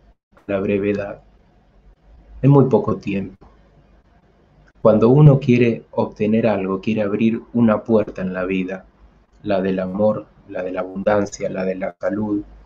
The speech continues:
hay que empezar por visualizarlo. Esto significa verlo en la propia mente.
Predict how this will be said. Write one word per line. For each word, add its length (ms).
hay 180
que 80
empezar 540
por 180
visualizarlo. 1160
Esto 200
significa 680
verlo 400
en 100
la 160
propia 400
mente. 580